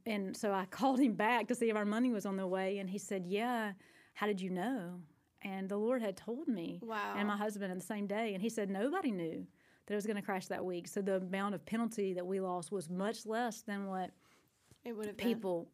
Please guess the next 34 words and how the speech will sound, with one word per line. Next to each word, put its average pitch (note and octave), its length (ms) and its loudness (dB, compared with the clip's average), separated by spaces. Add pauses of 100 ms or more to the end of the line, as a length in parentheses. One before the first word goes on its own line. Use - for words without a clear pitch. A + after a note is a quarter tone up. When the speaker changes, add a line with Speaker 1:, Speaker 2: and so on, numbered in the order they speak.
Speaker 1:
lost G3+ 480 -4
that G3+ 180 -2
day. G3 60 0
Speaker 2:
That's F#3+ 320 -2
incredible. G3+ 840 -8
Speaker 1:
Yeah. A3 120 -2
And A3+ 80 4
that A#3+ 160 4
Speaker 2:
Wow. A3+ 80 0
Speaker 1:
allowed G3+ 340 2
us F#3+ 160 -4
to G3+ 80 -6
sustain F#3+ 480 -2
Grace F#3 220 -2
Klein F#3+ 180 -4
Construction F#3 640 -4
through F#3+ 340 -2
Speaker 2:
Yeah. A#3 80 -12 (440)
Speaker 1:
a F#3+ 60 0
really F#3+ 400 2
stressful F#3+ 540 -4
time, F#3+ 340 -2
because F3 220 -4
construction, A3+ 560 -2
you F#3+ 100 0
don't G#3+ 180 -2
have F#3+ 280 -2
work F3+ 400 -2
whenever F#3 360 -2
the F3 100 -4
economy G3 420 -2
<laughs> - 80 -10
crashes. F3+ 360 -4
Speaker 2:
Yeah, A3+ 360 -2